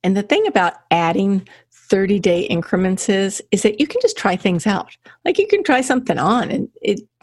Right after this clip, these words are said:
we can do anything for thirty days, guys. So if you, in thirty days, you do the sugar reset and you decide, "You know what?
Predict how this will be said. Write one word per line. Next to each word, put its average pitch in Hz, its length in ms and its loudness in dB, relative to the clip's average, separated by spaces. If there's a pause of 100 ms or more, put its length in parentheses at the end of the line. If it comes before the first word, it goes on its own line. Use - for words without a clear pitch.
(100)
we 214 180 0
can 247 140 2
do 208 140 2
anything 180 340 -2
for - 100 -14
thirty 143 240 -4
days, - 240 -6
guys. - 320 -6 (300)
So 208 460 0 (320)
if 226 260 2
you, 214 420 2
in 208 160 2
thirty 247 300 2
days, 196 600 0 (440)
you 185 200 0
do 196 180 2
the 180 100 2
sugar 170 320 0
reset 156 480 -2
and 170 120 0
you 180 60 2
decide, 180 440 0
"You 330 60 -2
know 427 140 0
what? - 200 -2